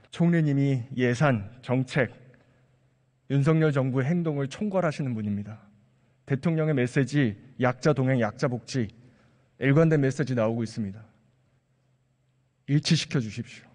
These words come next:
그리고 반지하에 계신 분들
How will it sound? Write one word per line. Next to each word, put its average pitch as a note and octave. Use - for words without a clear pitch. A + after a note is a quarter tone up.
그리고 C#3
반지하에 F3+
계신 D#3
분들 C3